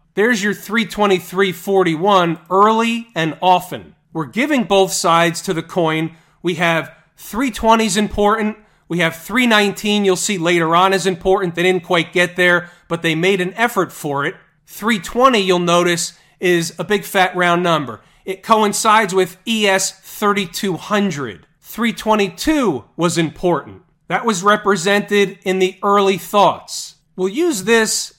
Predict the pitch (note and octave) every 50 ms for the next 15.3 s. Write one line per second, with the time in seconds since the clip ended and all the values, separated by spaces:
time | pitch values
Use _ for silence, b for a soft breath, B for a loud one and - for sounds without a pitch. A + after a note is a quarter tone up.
0 | _ - G3 F3+ F3+ D3 E3 E3 D#3+ D3 C3+ - - - C4 B3 - - A3 F3+
1 | F3+ F#3+ F3+ F3+ F3+ F3 E3+ E3+ - _ _ F3 D#3+ D#3+ D3+ C#3+ C#3+ F3 F#3 F#3
2 | - - F3+ E3+ D3 C#3 D3+ E3+ F3 E3+ D#3+ D#3 D3 C#3+ C#3 - E3+ E3 E3 E3
3 | D3+ C#3 C3+ D3 E3 E3+ E3 D3 B2+ G#2+ G2 G2+ _ _ _ _ - G3 C4+ C#4+
4 | - - C4+ A#3+ A3 G3+ F#3 - - - F3 A#2+ F2 D#2 - _ _ _ _ -
5 | D#3 C#3 C3+ F#3 A#3 D4 D4 A#3+ F#3 D#3+ D#3 D#3 D#3 D#3 - _ - E3+ E3+ D3
6 | D#3+ E3+ E3+ E3+ E3+ E3 E3 - D#3 E3 A3+ C4 A#3+ - B3 A3 G3 - - D3+
7 | F3+ G#3 B3 - - E3 C3+ C3 - - - D3+ D#3 F3 A3 C#4+ E4+ C#4+ A#3 -
8 | - G#3+ G#3 A3 F3 E3 F#3+ E3+ D#3 D3 - - - G#3 B3 C#4 B3 - - F3
9 | E3 E3 D#3+ D3+ - b b b b b - F3 E3+ E3+ E3+ F3+ G3 G#3 G3 D#3+
10 | - - - - _ _ _ - F3+ F3+ F3 E3+ E3+ F3 F#3+ F#3 - - A#3 C#4
11 | E4+ E4+ - D#4 G#3 G#3 F3+ E3+ D#3+ - - - - D#3 E3 F#3+ G#3+ G#3 - G3+
12 | F#3+ F#3 F#3 F3+ F#3 - F3 E3+ E3+ E3+ E3+ F3+ F3+ F3 - - F3 D#3+ D#3+ D#3+
13 | F3+ E3+ E3 E3 E3 D#3+ D#3 D3+ D3 C3+ D3+ C3+ D3 F#3+ G3 D#3+ B2+ A#2 - -
14 | - - E3 D3+ D3+ C#3+ C#3+ D3+ D3+ F3+ B3+ D#4 - - D4+ C4+ C4 G3 - A#3
15 | G#3+ G3 F3 E3 D#3